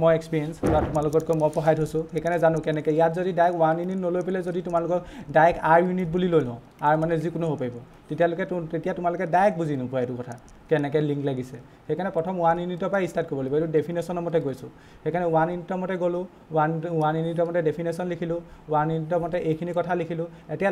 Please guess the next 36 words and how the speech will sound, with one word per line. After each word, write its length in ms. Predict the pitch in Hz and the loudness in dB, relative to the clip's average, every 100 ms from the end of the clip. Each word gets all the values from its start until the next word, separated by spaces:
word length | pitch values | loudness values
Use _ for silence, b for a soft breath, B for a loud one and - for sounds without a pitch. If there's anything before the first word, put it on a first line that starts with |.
| 165 | 2
লাহে 180 | 160 196 | 0 0
লাহে 180 | 202 202 180 | 0 2 4
তাৰপিছত 400 | 185 185 180 185 | 2 0 -2 -2
আমি 160 | 180 170 | -2 -4
লিখিম 180 | 160 160 160 | -4 -2 2
আৰ 80 | 160 170 | 4 4
unit 220 | 175 170 | 0 -4
হ'লে 160 | 170 165 | -2 -2
কি 120 | 160 | -2
হ'ব, 140 | 127 117 117 B B 156 | -6 -8 -14 B B -4
মানে 140 | 160 | 0
ওৱান 240 | 156 156 170 | 2 2 0
নহয় 220 | 160 165 165 | 0 0 0
টু 60 | 165 | -2
হ'লে 160 | 160 160 | 2 0
কি 120 | 165 | 0
হ'ব, 140 | 156 151 | 0 0
থ্ৰী 160 | 156 165 | -2 0
হ'লে 180 | 160 160 | 2 2
কি 80 | 160 | 2
হ'ব, 100 | 156 160 | 0 0
সেইখিনি 240 | 160 165 160 | 0 -2 -2
কথা 120 | 165 | -2
লাহে 180 | 156 156 | 0 0
লাহে 160 | 151 | -2
শিকিম। 200 | 143 131 120 B B | -4 -8 -16 B B
সেইকাৰণে 240 | - 156 180 147 | -8 -6 -2 0
ধৈৰ্য 200 | 170 165 | 0 0
সহকাৰে 340 | 185 180 185 | -2 -2 -2
বস্তুখিনি 360 | 165 160 156 151 | -2 -4 -4 -6
শুনিবা, 280 | 131 120 113 - - - | -6 -10 -14 -18 -18 -6
ধৈৰ্যটো 320 | 143 147 165 160 | -2 0 -2 -2
বহুত 120 | 160 165 | -6 -6
matter 200 | 160 143 | -4 -4
কৰে 120 | 139 | -4
কিন্তু। 240 | 120 120 | -8 -10